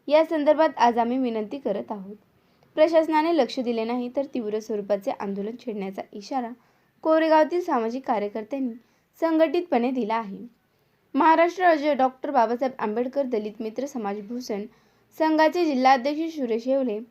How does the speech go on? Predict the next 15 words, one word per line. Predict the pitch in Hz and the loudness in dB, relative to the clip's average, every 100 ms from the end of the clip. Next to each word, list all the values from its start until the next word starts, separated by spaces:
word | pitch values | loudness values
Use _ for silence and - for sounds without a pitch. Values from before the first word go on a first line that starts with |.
| _ _ _ _ - | _ _ _ _ 2
कोरेगाव | 311 320 320 349 359 | 4 6 6 6 4
होकर | 240 262 | 2 -2
संघटनेचे | 262 247 226 226 233 233 | -2 -4 -4 -4 -4 -6
अध्यक्ष | - 196 190 240 302 | -8 -8 -8 -8 -6
प्रशांत | 294 247 208 202 | -6 -6 -8 -10
उर्फ | 196 | -8
नामदेव | 262 240 214 202 196 | -6 -6 -6 -6 -6
गुरव, | 226 233 208 _ _ _ _ _ - | -6 -4 -6 _ _ _ _ _ 4
सातारा | 285 277 311 330 | 6 8 6 4
जिल्हा | 294 294 302 | 0 0 -2
किसान | 302 277 240 233 | -2 -6 -4 -4
मोर्चाचे | 226 226 233 247 | -6 -6 -4 -4
उपाध्यक्ष | 226 - 214 202 226 226 | -4 -4 -6 -4 -8 -6
रमेश | 277 233 208 - | -6 -6 -8 -8
माने, | 240 233 | -6 -6